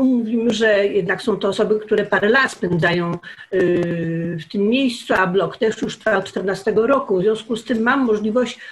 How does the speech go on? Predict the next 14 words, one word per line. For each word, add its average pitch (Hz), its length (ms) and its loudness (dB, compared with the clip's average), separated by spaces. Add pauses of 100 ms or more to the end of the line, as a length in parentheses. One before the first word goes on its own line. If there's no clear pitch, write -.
(180)
za-, 208 240 -6
zaobserwowania 220 760 2
tej 196 140 2
perspektywy. 170 800 0 (560)
To 247 120 2
jest 254 280 0
ogromna 214 500 2
umiejętność, 247 1080 0 (340)
y, 175 100 0
wie 208 160 0
pani. 156 340 -2 (200)
Poza 233 300 4
tym, 175 400 -4
mm, 214 220 -2